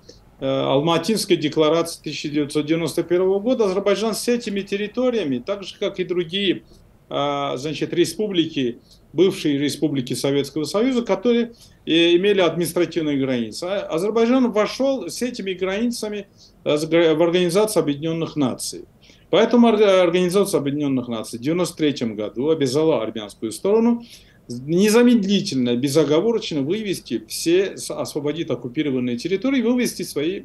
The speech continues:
значит, вооруж-, незаконные вооружённые формирования. Но, а, поскольку тридцать лет, а, значит, Минская группа О Б С Е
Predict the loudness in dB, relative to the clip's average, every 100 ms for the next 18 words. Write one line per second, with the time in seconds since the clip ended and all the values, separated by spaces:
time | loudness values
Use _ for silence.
0 | -14 -8 -6 -4 -2 0 2 0 0 0
1 | 0 -2 -2 -2 -4 -8 -14 -10 0 0
2 | 2 0 -2 -2 -4 0 0 0 -2 -8
3 | -12 _ _ _ _ -6 0 4 4 4
4 | 2 2 2 0 2 2 2 2 0 0
5 | 0 -2 2 0 0 -6 _ _ _ _
6 | _ _ _ _ _ -12 -8 -6 -4 -4
7 | -4 -4 -4 -4 -6 -4 -4 -4 -4 -2
8 | -2 0 -2 -2 -2 -2 -2 -2 -2 -4